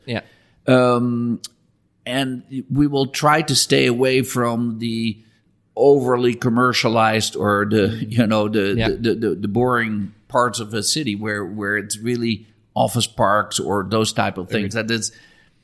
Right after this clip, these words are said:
Speaker 2: that's not our thing, uh, unless it's like a, a, a Facebook. A Facebook
Speaker 1: Sure.
Speaker 2: campus, of course, is
Speaker 1: Yeah.
Speaker 2: a whole different, uh,
Speaker 1: Whole different
Speaker 2: world.
Speaker 1: story.
Speaker 2: And,
Speaker 1: Yeah.
Speaker 2: and anyway, uh, the whole Palo Alto area there, it, it's, it's
Speaker 1: There's a
Speaker 2: all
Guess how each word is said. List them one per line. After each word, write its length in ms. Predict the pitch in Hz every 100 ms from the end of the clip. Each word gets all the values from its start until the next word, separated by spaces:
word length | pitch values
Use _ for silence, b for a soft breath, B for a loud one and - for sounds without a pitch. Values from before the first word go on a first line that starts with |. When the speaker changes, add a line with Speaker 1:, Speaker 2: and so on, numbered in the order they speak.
| b -
Speaker 2:
that's 220 | 131 117
not 160 | 135 127
our 240 | 120 107
thing, 380 | - 113 143 -
uh, 160 | 127 127 -
unless 400 | 139 147 127 123
it's 160 | 120 120
like 320 | 123 113 -
a, 380 | 76 110 - 110
a, 0 | -
a 20 | 101
Facebook. 640 | 151 170 - 76 - -
A 60 | 98
Facebook 460 | 139 131 110 107
Speaker 1:
Sure. 140 | - 139
Speaker 2:
campus, 260 | 104 110
of 100 | 110
course, 300 | 110 117 110
is 160 | 104 101
Speaker 1:
Yeah. 80 | 104
Speaker 2:
a 40 |
whole 200 | 120 120
different, 500 | 110 104 110 104 101
uh, 300 | 82 101 95
Speaker 1:
Whole 120 | 113
different 40 | 113 104
Speaker 2:
world. 60 | 104
Speaker 1:
story. 100 | 101
Speaker 2:
And, 180 | 107 104
Speaker 1:
Yeah. 140 | 110 - B _
Speaker 2:
and 120 | 123
anyway, 560 | 127 139 123 113 107 76
uh, 180 | 98 98
the 220 | 117 101
whole 240 | 113 104
Palo 320 | 101 110 107
Alto 240 | 104 107 107
area 400 | - 107 104 95
there, 320 | 98 104 98
it, 180 | 85 92
it's, 220 | 78 95
it's 80 | 104
Speaker 1:
There's 200 | 117 110
a 40 | -
Speaker 2:
all 140 | 110